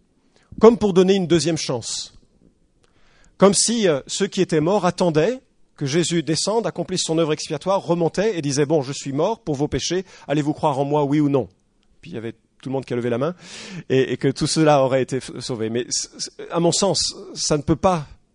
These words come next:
être cela. Daniel chapitre douze nous montre que les gens étaient, euh, conscients, et les prophètes annonçaient déjà qu'il y aurait une mort des justes et des injustes, et, et, et c'est pas,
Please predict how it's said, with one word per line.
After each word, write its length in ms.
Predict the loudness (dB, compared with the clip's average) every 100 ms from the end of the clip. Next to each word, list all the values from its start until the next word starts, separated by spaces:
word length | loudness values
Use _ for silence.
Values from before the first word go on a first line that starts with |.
| -10
être 240 | -8 -8
cela. 260 | -8 -6 -4
Daniel 340 | -2 2 0
chapitre 380 | 0 -6 -4 -4
douze 380 | -2 -2 -2 -2
nous 80 | 0
montre 320 | 0 -2 -4
que 160 | -6 -6 -18 -20 -20 -6
les 140 | -2
gens 220 | 2 2
étaient, 400 | 2 2 0 0 -6
euh, 260 | -14 -10 -12 -14 _
conscients, 420 | -6 -4 -2 0
et 60 | 0
les 60 |
prophètes 420 | -2 -6 -2 -2 0
annonçaient 340 | -2 -4 -6
déjà 300 | -6 -6 -8
qu'il 160 | -8 -8
y 20 |
aurait 160 | -6
une 80 | -6
mort 400 | -2 -2 -2 -6 -8
des 100 | -8
justes 320 | -6 -8 -8
et 60 | -8
des 160 | -6
injustes, 480 | -8 -8 -8 -8 -8
et, 100 | -10 -10 -20 -20 -20 -6
et, 420 | -2 -2 -4 -6
et 40 | -6
c'est 220 | -6 -4
pas, 320 | -4 -4